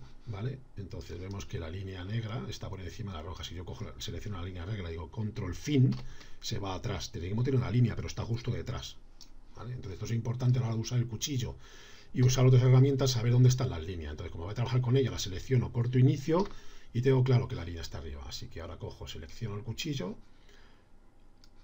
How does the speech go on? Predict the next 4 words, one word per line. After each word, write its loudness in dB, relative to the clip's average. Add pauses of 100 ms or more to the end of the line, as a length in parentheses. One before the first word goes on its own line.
(760)
corto 4
aquí, 0 (1300)
corto -2
aquí 0